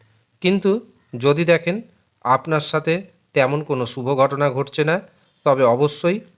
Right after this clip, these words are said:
নিজের জন্মছক বিচার করান, নিজের হস্তরেখা বিচার করান। যারা মনে করছেন নিজের জন্মছক বিচার করাবেন অথবা হস্তরেখা বিচার করাবেন, তারা নিচের দেওয়া নাম্বারে যোগাযোগ করে নেবেন।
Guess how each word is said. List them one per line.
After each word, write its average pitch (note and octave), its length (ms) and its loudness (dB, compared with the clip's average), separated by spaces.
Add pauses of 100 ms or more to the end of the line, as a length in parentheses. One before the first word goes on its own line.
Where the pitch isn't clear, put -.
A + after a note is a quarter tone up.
(160)
নিজের B2+ 340 0
জন্মছক A#2+ 520 0
বিচার D3+ 280 0
করান, D#3+ 280 2 (420)
নিজের B2 280 0
হস্তরেখা B2 580 0 (380)
বিচার A#2 320 -4
করান। G2 280 -6 (520)
যারা C#3 240 2
মনে E3 220 -2
করছেন D#3+ 360 -4 (460)
নিজের B2+ 280 -2
জন্মছক B2+ 520 0
বিচার D#3 260 0
করাবেন D3+ 360 0 (420)
অথবা B2+ 360 0 (520)
হস্তরেখা D#3+ 500 0
বিচার A2+ 280 -2
করাবেন, G2 380 -8 (500)
তারা D3 200 2
নিচের B2+ 320 -4
দেওয়া C#3+ 180 2
নাম্বারে A#2+ 440 -2 (420)
যোগাযোগ A#2 440 -2 (320)
করে A#2 200 0
নেবেন। G2 260 -10